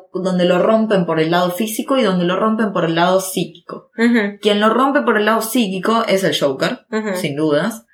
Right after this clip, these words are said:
Speaker 1: Pero quien lo rompe por el lado físico es Bane. El mayor villano de Ba-, de, de,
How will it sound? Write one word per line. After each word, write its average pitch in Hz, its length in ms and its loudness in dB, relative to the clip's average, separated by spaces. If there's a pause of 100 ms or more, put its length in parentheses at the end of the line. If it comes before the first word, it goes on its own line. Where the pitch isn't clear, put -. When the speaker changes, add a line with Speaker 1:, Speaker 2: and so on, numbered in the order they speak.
(440)
Speaker 1:
Pero 202 220 2
quien 220 140 4
lo 220 100 4
rompe 277 300 2
por 233 120 0
el 196 100 2
lado 226 180 2
físico 247 520 0
es 170 80 -2
Bane. 170 480 0 (120)
El 147 280 -2
mayor 175 800 -2
villano 170 540 -2
de 156 120 2
Ba-, 170 260 2
de, 139 440 0
de, 143 140 0